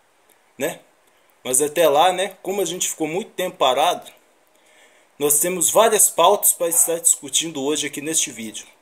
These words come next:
né? Tanto deste mês quanto do mês passado também. Mas enfim, eu já vou começar logo com as desse mês,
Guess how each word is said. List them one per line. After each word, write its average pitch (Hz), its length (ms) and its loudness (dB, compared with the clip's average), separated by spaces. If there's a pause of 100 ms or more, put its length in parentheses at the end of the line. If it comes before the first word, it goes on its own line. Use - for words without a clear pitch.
né? 151 240 -14 (400)
Tanto 190 220 -2
deste 175 320 0
mês 160 400 2
quanto 170 280 -6
do 156 120 -8
mês 147 200 -2
passado - 560 -2
também. - 320 -12 (1160)
Mas 143 180 0
enfim, 151 260 -6
eu 123 80 -6
já 139 120 0
vou 170 140 -4
começar 160 500 2
logo 170 240 4
com 196 100 -6
as 165 160 0
desse 139 260 0
mês, 165 500 2